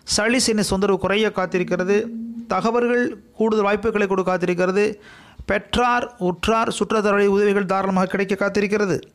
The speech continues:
ஆண்பான துராசினிகளே, சந்தோஷம் கூடும், மன மகிழ்ச்சி கூடும்,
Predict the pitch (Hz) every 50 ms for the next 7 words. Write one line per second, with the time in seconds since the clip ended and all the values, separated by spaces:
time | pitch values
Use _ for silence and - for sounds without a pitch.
0 | _ _ _ _ _ _ _ - - - 185 208 254 277 220 285 285 285 247 247
1 | 233 226 208 - 220 214 214 196 214 220 226 226 226 - - - - - - -
2 | - 202 208 214 214 254 254 247 - 240 226 - 208 196 202 214 220 214 - -
3 | - - - - - - - _ - 175 185 220 254 220 214 208 240 214 - 254
4 | 233 180 202 196 196 208 214 220